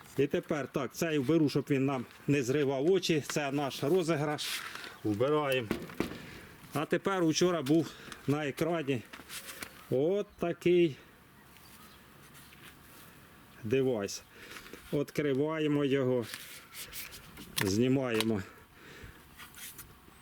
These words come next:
На що похоже? Пишіть у коментарях. Гравіровка на ньому та ж сама.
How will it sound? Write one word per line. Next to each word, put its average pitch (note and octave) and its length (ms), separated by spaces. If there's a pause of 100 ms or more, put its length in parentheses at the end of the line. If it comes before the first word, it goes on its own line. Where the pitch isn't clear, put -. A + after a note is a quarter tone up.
(400)
На C#3+ 200
що F#3 360
похоже? E3 640 (540)
Пишіть E3+ 460
у D3 60
коментарях. C3 720 (1900)
Гравіровка D3+ 840
на C3+ 160
ньому A#2 340 (460)
та C#3 240
ж - 100
сама. C3+ 640